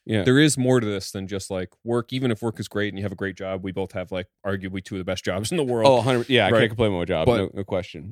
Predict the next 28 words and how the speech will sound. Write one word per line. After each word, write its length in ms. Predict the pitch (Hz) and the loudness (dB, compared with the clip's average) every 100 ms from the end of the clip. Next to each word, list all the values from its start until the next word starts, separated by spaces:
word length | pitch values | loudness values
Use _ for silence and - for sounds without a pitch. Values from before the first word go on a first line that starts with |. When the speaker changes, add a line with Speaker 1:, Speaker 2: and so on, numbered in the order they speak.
| 135 | 2
Speaker 2:
But 160 | 135 | 4
goodness 280 | 156 165 131 | 4 2 4
sakes, 240 | 139 127 | 2 2
is 120 | 110 110 | 0 0
it, 160 | 107 - | -2 0
is 140 | 113 | 0
it 100 | 107 | 0
such 320 | - - 117 - | -2 -2 -2 -2
a 60 | |
special 460 | - - 107 - 95 | -2 2 0 0 -6
experience? 420 | - - 104 98 | -6 -2 -2 2
I 60 | 123 | 2
would 140 | 110 | 2
love 260 | 101 110 107 | 2 2 2
to 80 | 107 | -4
one 200 | 104 98 | -4 -2
day 140 | 95 | -4
do 180 | 92 98 | -2 -4
another 280 | 95 92 92 | -2 -2 -4
mountain, 520 | 95 92 80 90 87 _ _ _ _ - | -4 -6 -8 -10 -12 _ _ _ _ -6
you 100 | 110 | -2
know, 140 | 101 | -2
and, 260 | 95 101 98 | -2 -4 -4
and 160 | 110 110 | -6 -2
I 120 | 131 | 0
got 140 | 131 | 0
lucky 300 | 113 104 107 | 0 -2 -2
because, 580 | 95 92 107 98 92 - | -8 -2 0 0 -2 -8